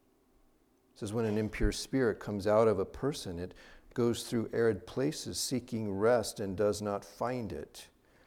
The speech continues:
Then it says, 'I will return to the house I left.' When it arrives, it finds the house unoccupied, swept clean, and put in order. Then it goes and takes with it seven other spirits more wicked than itself, and they go in and live there.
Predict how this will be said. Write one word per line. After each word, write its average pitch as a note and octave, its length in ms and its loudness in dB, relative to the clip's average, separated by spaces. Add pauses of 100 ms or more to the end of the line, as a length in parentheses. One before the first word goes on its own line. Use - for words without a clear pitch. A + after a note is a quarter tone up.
(260)
Then C3+ 120 4
it C3+ 140 4
says, B2+ 260 2
'I B2+ 120 10
will C3 120 8
return B2 420 4
to C3 100 2
the A#2 120 6
house C3+ 300 6
I A2+ 100 4
left.' A2+ 600 2 (640)
When B2+ 140 2
it C3+ 140 6
arrives, D3 580 10
it A#2+ 120 2
finds D3 380 2
the A#2+ 100 0
house B2+ 280 6
unoccupied, A#2+ 800 2
swept - 320 -2
clean, D3 340 -2
and B2 140 -2
put C#3 160 -2
in A#2+ 100 0
order. C#3 560 0 (1080)
Then C#3+ 140 8
it D3 160 4
goes D3+ 360 12
and C#3 140 2
takes D3+ 260 6
with D3+ 140 4
it C#3+ 100 4
seven D3+ 320 2
other C#3 160 4
spirits F3 600 6
more C3+ 160 4
wicked C3 360 4
than A#2+ 140 4
itself, A#2 600 6
and A#2+ 120 0
they A#2+ 100 4
go C#3+ 300 8
in C3+ 140 4
and A#2+ 180 2
live F3 220 4
there. F#2 340 0